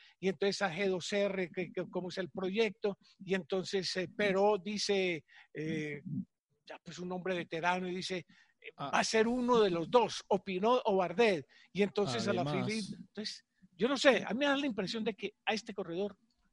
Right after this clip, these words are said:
Speaker 1: lo ha afectado la presión que le han metido, pero
Speaker 2: Y es
Speaker 1: bueno
Speaker 2: tanta
Speaker 1: es.
Speaker 2: la presión, además,
Speaker 1: Bueno es.
Speaker 2: profe, que ambos tuvieron que fue ir reconvirtiéndose en su carrera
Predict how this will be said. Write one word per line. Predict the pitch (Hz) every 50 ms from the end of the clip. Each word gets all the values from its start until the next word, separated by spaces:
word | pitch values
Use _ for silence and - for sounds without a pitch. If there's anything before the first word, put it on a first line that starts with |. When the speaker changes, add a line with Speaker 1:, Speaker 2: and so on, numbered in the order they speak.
| _
Speaker 1:
lo | - 165
ha |
afectado | 151 175 - _ - 170 175 170
la | 160 143
presión | - _ - 170 156 - - - 190 175 156
que | - 151
le | 156 160
han | 151
metido, | 143 143 - - 139 127 117 117 - _ _ _ _ _
pero | - 165 143 143 143 -
Speaker 2:
Y | 151 156
es | 165
Speaker 1:
bueno | 226 302 302 294 220
Speaker 2:
tanta | 196 226 233
Speaker 1:
es. | 131
Speaker 2:
la | 127 120
presión, | - 127 127 127 - - 151 135 127 120 120 135 -
además, | - 135 127 131 139 139
Speaker 1:
Bueno | 214 196 196
es. | 160
Speaker 2:
profe, | 135 127 - - 123 120 131 139 - _ _ _ _ _ _ _ _
que | - 131 127 135 - _
ambos | - 220 220 190 147 131 127 127 127 - - - - - _ _ _ _ _ _ _
tuvieron | _ 147 151 190 214 226 190
que | 147 135 -
fue | - - 185 196 - _ -
ir | 185 190 202
reconvirtiéndose | 196 165 143 - 123 117 117 117 120 113 117 - - 190 202 202 180 139 120 - 185 202 185 131 - _ _ _ _ _
en | - 110 -
su | - 131
carrera | 120 123 120 123 139 143 135 135 131 151